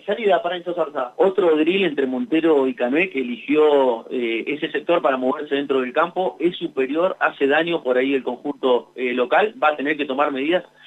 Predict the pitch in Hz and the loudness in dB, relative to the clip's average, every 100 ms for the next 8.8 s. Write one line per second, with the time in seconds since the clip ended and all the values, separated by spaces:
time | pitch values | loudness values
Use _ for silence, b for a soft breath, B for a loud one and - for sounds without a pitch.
0 | B - 127 151 180 180 190 185 b b | B -6 -2 0 0 0 -4 -4 b b
1 | - 127 143 147 127 123 120 120 151 143 | -8 -4 -4 0 0 0 -2 -2 -2 -2
2 | 131 151 127 131 123 123 104 - _ _ | -8 -4 -4 -4 -6 -4 -4 -6 _ _
3 | _ 165 185 190 185 196 185 190 202 196 | _ -6 -2 -2 0 0 2 4 4 2
4 | 190 190 190 202 202 185 185 202 196 202 | 2 2 2 2 0 0 -2 -2 -2 -2
5 | 190 185 196 190 208 208 247 254 233 214 | 0 2 2 2 0 2 2 2 2 0
6 | - b - 156 165 156 196 185 190 190 | -4 b -2 0 0 -2 -2 0 0 0
7 | 185 202 196 185 175 185 208 202 208 208 | -2 -6 0 2 4 2 0 0 0 0
8 | 202 196 - 202 196 214 196 | -4 -8 -8 -8 -2 0 2